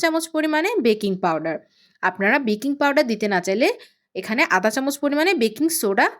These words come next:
ব্যবহার করতে পারেন, অথবা এই জিনিসটা আপনি চাইলে স্কিপও করে যেতে পারেন। এরপর আমি এখানে দিয়ে দিচ্ছি এক টেবিল চামচ পরিমাণে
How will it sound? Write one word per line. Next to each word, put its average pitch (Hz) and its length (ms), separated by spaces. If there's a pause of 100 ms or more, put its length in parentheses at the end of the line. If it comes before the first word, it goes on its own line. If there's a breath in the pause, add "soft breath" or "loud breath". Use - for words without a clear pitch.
(120)
ব্যবহার 220 380
করতে 185 300
পারেন, 165 220 (840)
অথবা 214 340
এই 285 80
জিনিসটা 214 320
আপনি 254 200
চাইলে 339 240
স্কিপও 214 440
করে 170 220
যেতে - 220
পারেন। 175 200 (400)
এরপর 285 360 (140)
আমি 202 180
এখানে 262 200 (100)
দিয়ে 196 180
দিচ্ছি 208 320 (340)
এক 226 140
টেবিল 294 280
চামচ 302 240 (120)
পরিমাণে 302 360